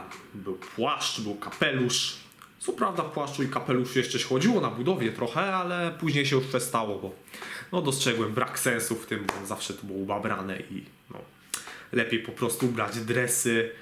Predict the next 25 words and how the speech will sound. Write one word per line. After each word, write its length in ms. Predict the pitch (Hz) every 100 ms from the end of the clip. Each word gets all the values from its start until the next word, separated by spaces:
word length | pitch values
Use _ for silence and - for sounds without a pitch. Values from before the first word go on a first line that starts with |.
| - - - - -
iść 200 | 123 -
w 80 | -
dresach 420 | 117 110 104 104
do 120 | 104
roboty 720 | 107 101 101 - 104 101 - 107
i 280 | 98 95 92
z 100 | 101
roboty 600 | 101 98 98 - 98 95
i 80 | 95
na 100 | 101
trening. 440 | - 92 95 - - - -
Tak. 240 | - - - - - - - - - - -
Więc 240 | 113 110 -
ubiór 340 | 117 107 -
się 140 | -
zmienił. 580 | - 127 151 123 120 113 - - - - - - - - - - - -
Zachowanie 540 | 113 135 147 135 127 110
się 120 | -
trochę 220 | - 110
zmieniło, 440 | 135 185 208 185
jestem 400 | 123 - 107 107
głośniejszy, 640 | 113 180 185 180 175 170 117
jestem 200 | - 104
bardziej 280 | 104 120
ekstrawertyczny. 880 | 113 - 127 139 143 160 - 147 139